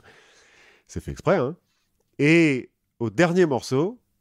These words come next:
là, elle danse parfaitement, et elle rajoute un peu plus de complexité, euh, que les autres. Et en fait, ça marche tellement bien que on f-, le, les projecteurs finissent par se tourner un petit peu vers elle, et, euh, qu'elle va devenir, euh, selon un critique de l'époque,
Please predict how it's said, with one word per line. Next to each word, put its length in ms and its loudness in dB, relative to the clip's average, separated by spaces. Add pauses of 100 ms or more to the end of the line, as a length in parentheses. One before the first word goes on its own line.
là, 220 2
elle 120 -2
danse 240 -6
parfaitement, 720 -2
et 160 2
elle 200 2
rajoute 440 -2
un 140 2
peu 120 -4
plus 200 -6
de 60 2
complexité, 760 0
euh, 160 2
que 160 -4
les 160 -2
autres. 140 -20 (500)
Et 160 4
en 80 2
fait, 260 0
ça 680 -4
marche 280 -4
tellement 300 4
bien 200 2
que 300 2
on 120 4
f-, 200 -16
le, 220 0
les 120 2
projecteurs 420 -2
finissent 260 0
par 140 -2
se 120 -6
tourner 340 2
un 80 2
petit 160 -8
peu 120 0
vers 240 2
elle, 340 2
et, 320 4
euh, 200 4 (200)
qu'elle 160 0
va 120 2
devenir, 480 0
euh, 600 0
selon 460 0
un 220 0
critique 380 -8
de 160 0
l'époque, 240 0